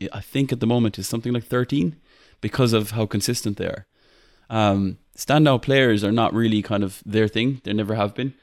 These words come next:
Uh, you know, everybody would probably know Shaqiri is there. My two kind of standout players would be, um, Denis Zakaria. So, um, again, he's, uh, what, three, two, three seasons in a row been linked with, I think, Arsenal, maybe United.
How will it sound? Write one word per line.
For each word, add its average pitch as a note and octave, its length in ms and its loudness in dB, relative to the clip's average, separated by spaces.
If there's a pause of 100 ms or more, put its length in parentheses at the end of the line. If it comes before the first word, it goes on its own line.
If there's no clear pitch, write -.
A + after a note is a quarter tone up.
(240)
Uh, F#2 80 -8
you G2+ 180 -4
know, F#2+ 60 -2
everybody A2 280 -2
would G#2 120 -2
probably G#2+ 220 -4
know G#2+ 120 -2
Shaqiri G#2 540 -6
is G#2 120 -6
there. A#2+ 220 -6 (440)
My A2+ 220 2
two A2+ 240 -4
kind A2+ 160 -4
of A2 100 -8
standout A2 360 -2
players G#2+ 360 0
would G#2 160 -2
be, G#2+ 440 0 (540)
um, G2 260 -2
Denis A2+ 300 2
Zakaria. G#2+ 600 2 (120)
So, G2 440 0
um, F2+ 400 -4 (120)
again, G2+ 380 -2
he's, G#2 440 -4 (180)
uh, - 180 -20
what, F2 160 -10
three, A#2 280 -4
two, - 300 -6
three A2+ 220 -2
seasons G#2 320 0
in G#2 80 0
a G#2 60 0
row G#2 240 0
been G2+ 220 -4
linked G#2 200 0
with, E2+ 180 -12
I G2+ 100 -14
think, G#2 220 -4
Arsenal, G2 540 -2 (440)
maybe G2 200 0
United. G2 520 0